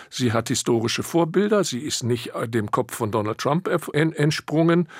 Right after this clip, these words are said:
Sie ist nur etwas, was wir zu überwunden zu haben glaubten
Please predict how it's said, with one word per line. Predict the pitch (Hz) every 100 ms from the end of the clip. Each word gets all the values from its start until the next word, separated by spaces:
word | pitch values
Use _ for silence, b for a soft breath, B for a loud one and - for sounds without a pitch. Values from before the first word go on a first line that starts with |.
| B
Sie | - 147 135
ist | 135 -
nur | 151 160
etwas, | 131 135 143 135 -
was | 127 127 123
wir | 131 127
zu | - 139
überwunden | 131 135 120 180 180 - 117
zu | 113 - 123 117 -
haben | - 120 117 110 104
glaubten | 110 113 - - 202